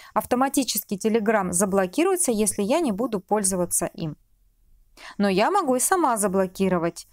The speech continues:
нажав на замок. Нажимаю.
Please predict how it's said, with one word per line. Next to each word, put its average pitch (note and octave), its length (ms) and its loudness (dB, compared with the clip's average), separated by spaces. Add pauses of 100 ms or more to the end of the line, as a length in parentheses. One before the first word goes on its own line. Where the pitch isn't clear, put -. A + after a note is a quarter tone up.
нажав G3 420 0
на A#3 120 2
замок. G3+ 560 0 (720)
Нажимаю. A#3 760 0